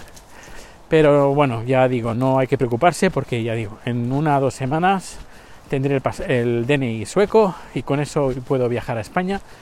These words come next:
sin ningún tipo de problema. Resumiendo, sobre el tema de papeles, que parecía que todo se nos venía, se nos venía todo muy mal, tema de papeles, permisos,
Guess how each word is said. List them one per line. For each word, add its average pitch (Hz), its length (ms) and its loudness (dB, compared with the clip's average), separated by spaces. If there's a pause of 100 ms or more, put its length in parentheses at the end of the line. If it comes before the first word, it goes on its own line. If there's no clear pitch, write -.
(160)
sin 156 240 -4
ningún 143 560 -2
tipo 127 260 -4
de 117 100 0
problema. 98 340 -6 (1120)
Resumiendo, 175 680 0 (840)
sobre 139 240 -2
el 127 60 -2
tema 156 180 0
de 151 80 2
papeles, 107 540 -4 (840)
que 165 140 2
parecía 165 500 2
que 165 140 -2
todo 151 420 4 (440)
se - 340 -4
nos 131 200 -4
venía, 127 840 -2 (880)
se - 200 -2
nos 135 180 -2
venía 147 260 0
todo 147 220 2
muy 131 120 -2
mal, 175 260 0 (640)
tema 127 200 -4
de 113 140 -4
papeles, 165 480 2
permisos, 175 560 -4